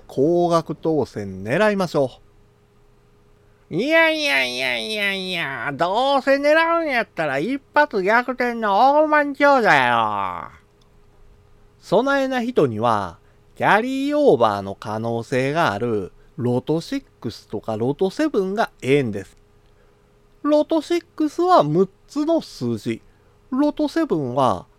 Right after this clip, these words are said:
七つの数字を当てたら高額当選狙える宝くじで、数字が一致した人が出えへんかったら、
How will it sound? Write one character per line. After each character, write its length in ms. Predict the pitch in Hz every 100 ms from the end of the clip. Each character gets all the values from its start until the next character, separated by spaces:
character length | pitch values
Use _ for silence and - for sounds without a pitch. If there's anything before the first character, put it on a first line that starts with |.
| _
七 480 | 233 269 277 269 269
つ 200 | - 226
の 220 | 208 202
数 480 | 196 - 202 214 220
字 140 | -
を 240 | 226 220 -
当 140 | 247
て 160 | 285 240
た 180 | - 302
ら 160 | 180 -
高 280 | - 185 196
額 220 | 196 -
当 240 | - 185
選 300 | 139 107 101
狙 280 | 101 123 135
え 80 | 131
る 80 | 123
宝 440 | - 131 156 143
く 100 | -
じ 160 | 98 -
で、 380 | 117 101 90 - _ - _ _
数 500 | - 262 277 294 285
字 160 | 302
が 160 | 320 294 -
一 160 | 175 _ -
致 20 | 240
し 160 | -
た 120 | -
人 280 | - - 269
が 160 | 208 120
出 140 | 202
え 140 | 262 190
へ 80 | 120
ん 100 | 107
か 100 | 107
っ 60 | -
た 100 | 120
ら、 340 | 117 113 92